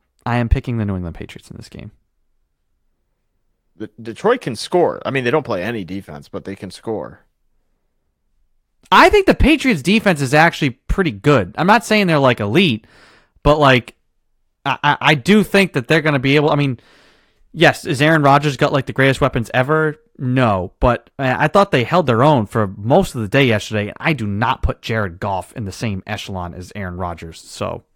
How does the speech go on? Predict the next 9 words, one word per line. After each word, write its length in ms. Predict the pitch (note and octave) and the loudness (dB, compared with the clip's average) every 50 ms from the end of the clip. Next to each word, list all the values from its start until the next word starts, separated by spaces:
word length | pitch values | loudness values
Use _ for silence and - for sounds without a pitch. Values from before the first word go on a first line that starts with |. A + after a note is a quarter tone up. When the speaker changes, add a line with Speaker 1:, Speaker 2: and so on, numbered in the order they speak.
| _ _ _ _ _ _ _ - | _ _ _ _ _ _ _ -8
Speaker 2:
I'm 160 | G2 A#2 F3 | -6 -6 -6
saying 320 | F3+ - G#3+ G3 G3 E3 C#3 | -4 -2 -2 -2 -2 -2 -2
the 100 | B2 A2+ | -4 -2
Lions 340 | A2 A#2+ C#3+ E3 G3 F#3+ - | -2 -2 -2 -2 -2 -4 -6
have 120 | D#3+ - | -6 -8
scored, 360 | - - - D3 D3 D3 C3 | -8 -6 -2 -2 -2 -2 -2
like, 160 | A2+ G#2 G#2 | -6 -10 -10
thirty 440 | - - - - C#3+ C#3 D3+ D#3 D3+ | -14 -20 -6 -2 -2 0 0 -2 -4
points 400 | C#3+ - - C3 C#3 C#3+ C#3 - | -6 -8 -8 -8 -8 -8 -10 -12